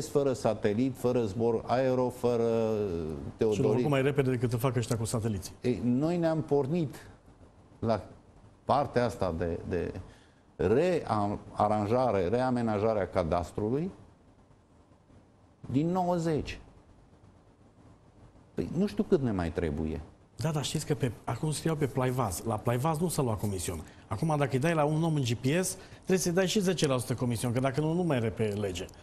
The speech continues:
Speaker 2: Nu a-, nu a-, nu avem stilul ăla de a, de a gândi ce trebuie făcut ca să meargă lucrul.
Speaker 1: Da, dar gândiți-vă că, uh, cel care venea și scria în, uh, registru de C F,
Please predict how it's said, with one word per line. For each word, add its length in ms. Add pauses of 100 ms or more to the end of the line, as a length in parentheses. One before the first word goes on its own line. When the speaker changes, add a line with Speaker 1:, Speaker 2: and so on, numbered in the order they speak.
(1000)
Speaker 2:
Nu 160
a-, 60
nu 200
a-, 220
nu 140
avem 320 (920)
stilul 400
ăla 100
de 100
a, 80 (180)
de 120
a 20
gândi 380
ce 160
trebuie 260
făcut 320
ca 120
să 120
meargă 240
lucrul. 260 (480)
Speaker 1:
Da, 100
dar 120
gândiți-vă 480
că, 460
uh, 500
cel 200
care 600
venea 200
și 160
scria 360
în, 340
uh, 200
registru 440
de 180
C 200
F, 140